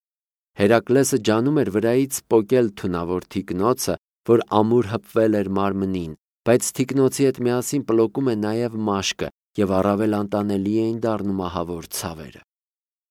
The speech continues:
Գերմարտկային այդ տանջանքներից փրկվելու մի ելք կա միայն՝ մահը։ Ավելի դյուրին է զոհ գնալ խարույկի բոցերին, քան տանել այդ տառապանքները,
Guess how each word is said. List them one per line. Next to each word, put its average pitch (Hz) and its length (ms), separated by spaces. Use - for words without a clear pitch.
Գերմարտկային 110 840
այդ 127 160
տանջանքներից 107 920
փրկվելու 104 560
մի 120 200
ելք 113 400
կա 85 180
միայն՝ 73 500
մահը։ 92 440
Ավելի 101 400
դյուրին 107 400
է 104 120
զոհ 95 360
գնալ 104 460
խարույկի 92 580
բոցերին, 95 720
քան 117 220
տանել 104 420
այդ 82 200
տառապանքները, 87 1000